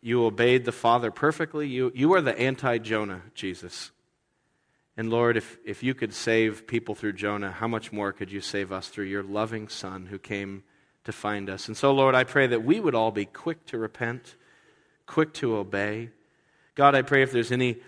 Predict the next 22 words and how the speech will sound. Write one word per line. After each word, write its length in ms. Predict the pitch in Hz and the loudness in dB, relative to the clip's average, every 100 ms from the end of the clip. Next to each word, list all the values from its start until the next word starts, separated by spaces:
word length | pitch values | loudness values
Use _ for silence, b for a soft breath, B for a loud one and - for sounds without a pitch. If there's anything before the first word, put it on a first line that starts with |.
| B B | B B
brothers 400 | - 131 131 127 | 2 6 6 4
or 80 | 123 | -2
sisters 560 | - 139 127 - 117 - | -2 -2 -2 -4 -6 -4
here 240 | 123 117 | 0 0
caught 480 | 107 - 123 120 - | -2 -4 0 2 0
in 180 | 120 107 | -6 -8
disobedience, 1160 | 101 117 - 104 101 107 101 87 78 - - - _ _ _ _ _ _ _ _ _ _ _ - | -6 -6 -4 -4 -2 -2 -4 -10 -14 -14 -12 -14 _ _ _ _ _ _ _ _ _ _ _ -8
Lord, 360 | 104 98 92 | -6 -4 -6
that 160 | 82 92 | -10 -8
they 160 | 110 110 | -2 0
would 200 | 104 90 | -2 -4
just 220 | 98 - | -10 -10
be 120 | 98 | -10
quick 560 | - - 120 110 - _ _ _ _ _ _ _ _ | -10 -4 -2 -2 -8 _ _ _ _ _ _ _ _
to 80 | - | -16
turn 340 | - 113 110 | -8 -6 -4
back 240 | 98 95 | -4 -6
to 140 | - 101 | -8 -10
you 160 | 95 | -10
and 120 | 92 90 | -10 -12
cry 300 | - 95 92 | -6 -6 -6
out. 240 | 87 85 | -10 -14